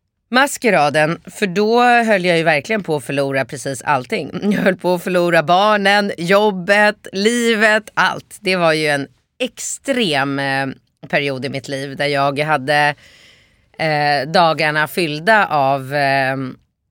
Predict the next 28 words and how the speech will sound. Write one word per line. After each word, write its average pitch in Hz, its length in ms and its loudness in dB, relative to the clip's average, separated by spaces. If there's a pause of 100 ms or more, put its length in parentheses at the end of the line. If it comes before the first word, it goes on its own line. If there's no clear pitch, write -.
(120)
kommer 175 280 0
jag 156 140 0
bli 143 440 -4
av 185 280 2
med 170 160 0
alla 143 200 -2
mina 135 240 -4
återförsäljare? 151 1080 0
Folk 156 440 -6
var 135 460 0
otroligt 170 720 -4
aggressiva 135 680 -4
med 135 300 -2
att, - 220 -14 (580)
eh, 147 300 0
kontakta, 151 880 -2 (840)
eh, 131 680 -4
ja, - 260 -2
men 202 180 2
mina 175 220 -2
återförsäljare 143 1080 -2
om, 131 360 -6
och 151 120 -6
frågesätta 143 640 -2
hur 147 540 -4
kan 143 240 -6
de 139 180 -4
sälja 135 580 0